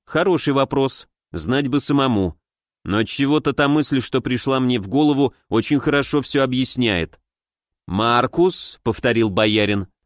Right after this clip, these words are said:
«Это только мои догадки, Иван Васильевич», вздохнул я. А затем, подумав, скостовал защиту от прослушки. На всякий случай.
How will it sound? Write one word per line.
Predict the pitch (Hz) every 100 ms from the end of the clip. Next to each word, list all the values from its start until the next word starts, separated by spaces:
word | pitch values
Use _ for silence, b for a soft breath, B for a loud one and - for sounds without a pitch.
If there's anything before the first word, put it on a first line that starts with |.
| _ _ _ _ _ _ _
«Это | 151 220 208
только | - 185 170 175
мои | 165 156
догадки, | 151 143 143 143 - 131
Иван | 120 110
Васильевич», | 110 - 98 85 78 - -
вздохнул | 87 82 117 - 104 85
я. | 76 71 - _ _ _ _ -
А | 90
затем, | 101 107 156 180 160
подумав, | 151 147 151 143 - -
скостовал | - - 127 - 151 185
защиту | 143 131 123 143 135 131
от | 127
прослушки. | 127 117 - 107 95 - 73 - _ _ _ -
На | 98
всякий | 95 123 120 127
случай. | 143 107 - 73